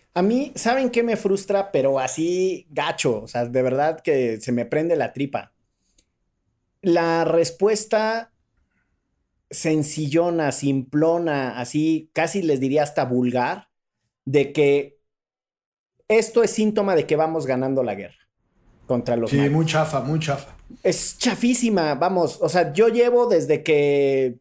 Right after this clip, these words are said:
Speaker 1: sigo los temas de política y demás,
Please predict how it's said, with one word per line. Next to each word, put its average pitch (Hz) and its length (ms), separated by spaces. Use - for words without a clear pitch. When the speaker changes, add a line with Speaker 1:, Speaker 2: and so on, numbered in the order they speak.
Speaker 1:
sigo 208 420
los 175 220
temas 175 260
de 135 300
política 143 760
y 123 80
demás, 131 640